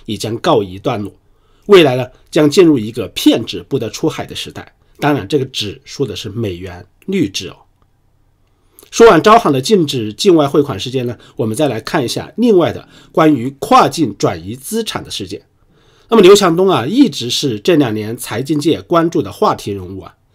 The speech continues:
昨天呢，刘强东就又出事儿了。那么这次出事呢，不是他的桃色新闻，而是他名下的支付公司叫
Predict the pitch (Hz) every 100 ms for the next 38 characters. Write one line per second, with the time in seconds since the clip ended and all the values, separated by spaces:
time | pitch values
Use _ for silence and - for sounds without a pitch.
0 | _ - 147 156 160 156 139 _ - 135
1 | 151 131 131 147 - 131 135 - 110 120
2 | 92 _ _ _ _ 190 170 247 214 156
3 | 175 165 156 123 - 123 151 147 110 -
4 | 90 131 170 113 131 110 - _ _ _
5 | 147 147 143 147 156 _ - 127 143 226
6 | 156 101 165 170 143 151 143 151 156 -
7 | 175 135 95